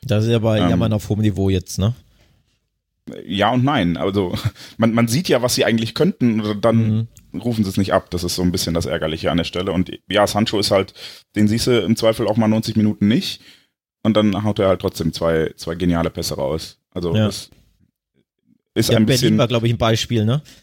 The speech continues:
Speaker 1: Da war nicht, die Gesamtleistung war, glaub ich, nicht gut. Ich meine sogar, er hätte beim Kicker eine fünf bekommen, aber hat halt trotzdem eine Vorlage gegeben, ne, auf Paco.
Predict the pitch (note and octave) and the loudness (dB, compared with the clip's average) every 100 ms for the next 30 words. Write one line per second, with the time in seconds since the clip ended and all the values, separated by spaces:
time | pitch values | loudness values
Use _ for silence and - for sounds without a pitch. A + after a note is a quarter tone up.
0 | - G#2 A#2 A2+ A#2+ - - _ - B2 | -6 -2 2 0 -2 -6 -16 _ -6 0
1 | A#2+ C3 C#3+ C#3+ C#3+ B2+ B2+ B2 C3+ D3 | 2 0 0 0 2 0 0 0 0 0
2 | - E3+ - - A2 A2+ C#3+ C#3+ C#3 B2+ | -4 -4 -4 -2 0 2 2 0 2 2
3 | B2+ B2+ A#2 A#2 _ - G#2+ C#3 B2+ G#2 | 2 0 0 -2 _ -2 0 2 2 0
4 | - - F3+ G#2+ - G#2+ B2+ - _ _ | 0 -2 0 -2 2 0 0 -6 _ _
5 | _ _ _ _ - A2 A#2 A#2+ A2+ C3+ | _ _ _ _ -2 2 2 0 -2 -4
6 | - B2 A#2 A2+ - G#2+ G2+ G2 G2 G2 | 0 0 2 0 2 2 2 0 -4 0
7 | G2+ G2+ A#2+ A#2+ - G#2 G#2 | 0 2 0 0 -2 -2 -2